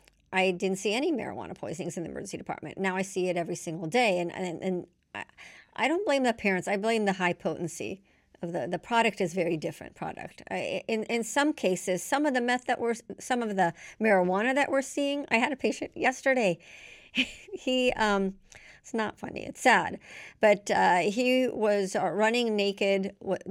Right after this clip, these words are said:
torn underwear, ran into a firehouse, ran into, over the fence into somebody's yard, then chased by police. He came in just totally beat up. And it was just marijuana. And that's because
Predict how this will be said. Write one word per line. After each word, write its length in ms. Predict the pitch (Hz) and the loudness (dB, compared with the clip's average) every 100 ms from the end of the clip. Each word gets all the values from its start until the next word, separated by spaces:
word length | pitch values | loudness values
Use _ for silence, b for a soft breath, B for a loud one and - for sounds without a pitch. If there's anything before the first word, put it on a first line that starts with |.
| 185 | -8
torn 280 | 233 233 233 | -2 0 0
underwear, 720 | 208 196 190 180 180 180 170 B B B | 0 2 4 4 4 4 0 B B B
ran 340 | 180 202 233 240 | -2 0 2 2
into 240 | 240 226 | 0 0
a 80 | 214 | -2
firehouse, 840 | - 185 185 185 190 196 180 170 202 | 0 0 2 2 0 0 -2 -4 -4
ran 400 | 214 233 247 247 | -2 0 0 -2
into, 520 | - 214 202 220 - | 0 -2 0 -2 2
over 220 | 220 214 | 2 4
the 100 | 196 | 0
fence 360 | 196 202 202 202 | 2 0 0 -2
into 160 | - | -4
somebody's 540 | - 190 190 190 185 160 | -4 0 2 2 0 2
yard, 440 | 175 165 170 165 | 0 2 0 -2
then 220 | 175 170 | -4 -4
chased 320 | - 254 247 | 2 4 4
by 120 | 226 214 | 2 0
police. 500 | - 220 185 180 175 | 0 0 2 2 0
He 100 | 220 | -2
came 320 | - 277 262 | 2 2 4
in 220 | 226 214 - | 0 -2 -2
just 220 | 233 - _ - | -4 -4 _ -20
totally 400 | - 269 269 254 | 0 4 4 4
beat 280 | 226 208 196 | 2 2 2
up. 300 | 196 170 - - B B B B B | 4 2 -4 -16 B B B B B
And 240 | - 240 233 | 0 2 2
it 80 | 240 | 2
was 160 | 233 226 | 0 2
just 200 | 247 - | -2 0
marijuana. 560 | 226 220 208 226 185 - | -4 -2 -4 -4 -6 -4
And 160 | 190 | -2
that's 160 | 202 196 | 0 -2
because 460 | 220 - 202 180 | -6 -2 -2 -2